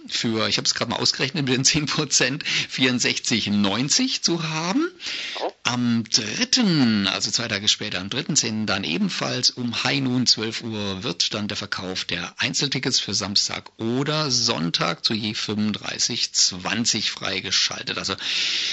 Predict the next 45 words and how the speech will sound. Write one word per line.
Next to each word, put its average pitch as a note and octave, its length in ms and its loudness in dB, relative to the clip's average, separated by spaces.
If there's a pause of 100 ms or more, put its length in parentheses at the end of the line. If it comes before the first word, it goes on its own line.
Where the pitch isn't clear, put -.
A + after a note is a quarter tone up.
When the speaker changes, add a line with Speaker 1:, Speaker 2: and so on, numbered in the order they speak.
(420)
Speaker 1:
ich - 160 4
denke, G2 240 -2
man F#2+ 160 -2
sollte F#2+ 240 0
sich F#2 420 2
rasch - 320 4
entscheiden, E3+ 840 2 (120)
denn C3+ 200 0
in A#2+ 140 -4
den A#2+ 120 0
letzten G#2 400 0
Jahren G2 440 -4
ging F#2+ 200 -6
das G2+ 220 2
ja C3+ 140 -2
alles B2+ 340 -2
ganz D#3+ 260 2
flugs, - 680 2
bis, - 360 0
äh, F#2+ 60 -6 (360)
alles F#2 320 -6
ausverkauft - 720 -2
war. F2+ 180 -8 (520)
Soweit D3 320 2
richtig? - 600 2 (400)
Speaker 2:
Vollkommen D#3+ 360 4
korrekt, G#2 400 4
ja, G#2 180 4
genau. C3 320 0 (480)
Speaker 1:
Ja, G#2+ 220 2
wunderbar. F2 560 -2
Dann A2 560 0
würde B2+ 180 -2
ich B2 60 -2
mal B2 180 0
sagen, A2+ 380 -2
lieben F3 400 0
herzlichen C3 460 0
Dank - 240 -2
für C3+ 100 -2
dein B2+ 340 0
Engagement B2 480 2
und D3 80 0
natürlich A#2 420 0
auch F#2+ 180 -2